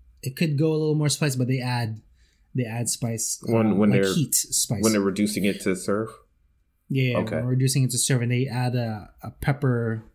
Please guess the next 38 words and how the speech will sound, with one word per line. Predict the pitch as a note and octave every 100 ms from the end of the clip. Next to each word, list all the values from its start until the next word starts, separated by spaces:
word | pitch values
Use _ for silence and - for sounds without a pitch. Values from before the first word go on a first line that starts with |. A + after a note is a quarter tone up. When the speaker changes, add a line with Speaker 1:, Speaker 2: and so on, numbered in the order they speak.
| _ - _ _ _ _ -
Speaker 1:
um, | A#2 C3
oil | C3+ C3+ A#2 G#2+
on | G#2+ G#2
top | - A2 -
to | A2
give | A2+
it | G#2 G2+
the, | G#2+ G2+ G2+
the |
kick. | - - A2+ - -
Otherwise, | C#3+ D3+ B2+
Speaker 2:
Okay. | A#2+
Speaker 1:
I | A#2+
would | C3
have | C3
made | B2+ B2
it | A#2 G#2+ - _ -
already. | A#2 A2+ B2+ B2 A2+ A#2+
But | C3+
I, | C#3 E3 -
I | C#3+
get | C#3 G2+
the | F#2
whole | A2
process. | - G2+ F#2+ - -
Speaker 2:
Yeah. | A#2+ G2 - - - -
Speaker 1:
But | B2+ C#3 C3+ -
the, | B2+ C#3 C#3+ C#3+ C#3 C3+ C3+ B2+ B2 B2 -
the |
physical | C3 - D#3+ D#3 D3+ D#3+ D3 C#3 C3
recipe | C3+ C3+ C3+ C#3+ B2
was | A2+
bland | A2+ A#2 A#2+ A2+ G#2+ G2+ G#2 - _ _ _ _ _
to | -
begin | A2 A#2 A#2 A2+
with, | G#2
so | -
you, | A#2+ A#2+ B2+